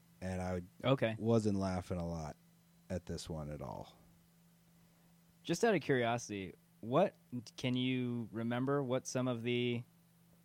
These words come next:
Speaker 2: like, C G animated films were that you saw?
Speaker 1: So most recently I saw that, uh, what's it, Zootopia?
Speaker 2: Okay.
Speaker 1: With Jason Bateman, right?
Speaker 2: Yeah, so that's a Disney animation,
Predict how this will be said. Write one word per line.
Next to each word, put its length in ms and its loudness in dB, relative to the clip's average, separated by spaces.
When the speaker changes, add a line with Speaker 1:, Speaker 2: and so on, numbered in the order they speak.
Speaker 2:
like, 160 -6
C 220 0
G 160 2
animated 520 2
films 600 -2
were 260 2
that 120 0
you 100 -2
saw? 280 0
Speaker 1:
So 480 4
most 300 4
recently 520 2
I 80 2
saw 300 0
that, 300 0
uh, 60 -12
what's 280 -6
it, 160 -10
Zootopia? 920 2
Speaker 2:
Okay. 320 2
Speaker 1:
With 360 2
Jason 380 0
Bateman, 500 0
right? 360 -2
Speaker 2:
Yeah, 220 0
so 120 -8
that's 220 -2
a 60 0
Disney 420 -2
animation, 800 -4